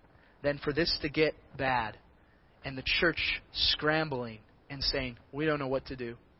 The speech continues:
We don't know what this should look like." And so, as we think about fixing our eyes on Jesus, as we think about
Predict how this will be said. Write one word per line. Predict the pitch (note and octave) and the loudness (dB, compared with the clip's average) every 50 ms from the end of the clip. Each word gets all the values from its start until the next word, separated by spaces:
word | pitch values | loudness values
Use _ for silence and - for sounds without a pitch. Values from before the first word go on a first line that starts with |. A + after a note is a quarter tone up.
| _ _ _ _ - - - | _ _ _ _ -20 -12 -6
We | D3 D3+ D3 | -2 0 0
don't | C#3+ C#3+ C3 | 0 0 -2
know | C#3+ C#3+ C#3 C3+ B2+ - - - | -4 -2 -2 -2 -4 -6 -10 -4
what | - D3 C3 - | -4 -4 -2 -2
this | C#3+ B2 | -4 -4
should | - - B2 A#2 | -4 -6 -6 -8
look | A#2+ G#2+ - - | -10 -12 -10 -8
like." | G2+ G2+ G#2+ - - - - - - - - _ - _ - - - - - - - | -8 -8 -8 -12 -18 -20 -20 -20 -20 -20 -20 _ -20 _ -20 -20 -20 -20 -20 -12 -10
And | C3+ D#3+ D#3 | -6 -2 2
so, | - - G#3 F3+ D#3 - - - - - - - - _ _ - - - - - | 8 10 12 10 10 8 2 -12 -20 -20 -20 -20 -20 _ _ -20 -20 -20 4 10
as | - G#3+ B3 B3+ B3 - A3 | 12 12 12 12 12 12 12
we | A#3 B3 A3+ - - | 10 2 0 -2 2
think | - B3+ B3+ A#3+ | 2 2 6 8
about | C4+ A#3+ A#3+ A3+ A3 - - - | 8 10 12 10 10 8 4 0
fixing | - A#3 A#3 - - - B3 A#3 | -4 -2 2 2 2 2 4 4
our | A3+ A3 G#3+ | 6 8 8
eyes | G#3+ G#3+ G#3+ G#3 G3+ | 8 8 6 6 4
on | G3+ G3+ F#3+ | 2 2 2
Jesus, | D3+ F3 G3 F#3+ E3 D#3+ D3 - | -2 -4 -4 -2 -2 -2 2 2
as | F3+ E3 | 2 2
we | F3 G3+ G#3 | 0 -2 -4
think | - - A#3 A3+ A3 | -2 -4 -4 2 2
about | A#3 G3 G3 F#3 | 6 8 8 6